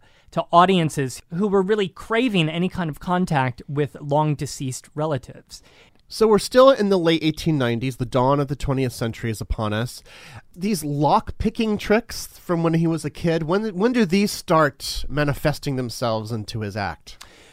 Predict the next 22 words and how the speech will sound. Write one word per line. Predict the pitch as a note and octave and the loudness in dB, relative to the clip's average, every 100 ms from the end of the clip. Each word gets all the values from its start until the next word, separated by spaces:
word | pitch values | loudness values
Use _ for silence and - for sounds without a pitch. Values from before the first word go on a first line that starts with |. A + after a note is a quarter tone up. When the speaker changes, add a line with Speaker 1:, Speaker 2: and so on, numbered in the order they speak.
| - | -6
Speaker 1:
Well, | B3+ | -4
he | B3 C4 | -2 -2
starts | - D#4 D#4 | 0 0 0
kind | C#4+ A3+ | 0 0
of | F3 | 0
experimenting | D#3+ - F3+ F3 F3 E3 D3+ | -6 -4 0 2 2 2 0
with | C#3 | -2
handcuffs | D#3 D3 D#3 E3 C#3+ - | -2 -2 0 -2 -2 -4
again | C#3 C#3 | 0 0
in | C#3 C3 | 2 0
the | |
late | B2 B2+ D#3 - E3+ | -2 -4 -4 -4 -4
eighteen | F3 - E3 D3 | -4 -2 0 0
nineties | E3 G3 G3 D3 C3 B2 - D#3+ | 0 2 2 2 0 -4 -4 0
as | D#3 | 0
a | F3+ | 0
way | F#3 | 0
to | G3 | -2
kind | - F#3+ | -2 -4
of | D3+ | -2
make | D3+ D3+ D3+ D3+ - - | 0 2 0 -2 -8 -18
his | C#3+ C#3+ B2 | -8 -4 -4